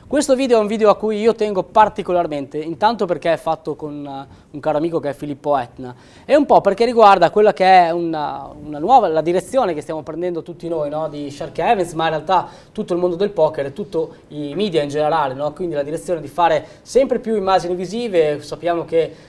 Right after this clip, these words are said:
vabbè, la televisione da sempre funziona benissimo, ma anche nel mondo poker è stata quella che ha lanciato, no, il boom, la vera esplosione del poker è nata qua in Italia soprattutto, da Italia uno Mania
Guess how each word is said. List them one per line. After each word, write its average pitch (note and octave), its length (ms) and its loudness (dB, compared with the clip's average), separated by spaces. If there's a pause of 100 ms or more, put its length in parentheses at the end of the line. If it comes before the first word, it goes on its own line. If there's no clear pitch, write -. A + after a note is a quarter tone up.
vabbè, C#3+ 600 -2
la D3 100 -4
televisione E3+ 720 -2
da C#3+ 80 -8
sempre F#3 400 -6
funziona E3 380 -8
benissimo, F3 420 -8
ma G3+ 140 -4
anche F3 160 -4
nel F3 80 0
mondo G3+ 180 -4
poker G3+ 380 0
è - 20 -6
stata D#3+ 240 -8
quella F3+ 220 -4
che C#3 200 -6 (360)
ha D#3+ 180 4
lanciato, D#3 600 0
no, C#3+ 200 0
il C3+ 120 -4
boom, D#3 340 -2
la C3 300 -4
vera E3 160 0
esplosione D#3+ 520 -4
del D#3+ 120 -6
poker C#3+ 400 2
è C3+ 40 -10
nata C#3+ 380 -8 (240)
qua D#3 160 2
in D#3+ 60 0
Italia E3+ 320 0
soprattutto, F3 680 -8
da C3+ 180 -6
Italia C3 300 -10
uno C#3 100 -10
Mania C#3+ 480 -6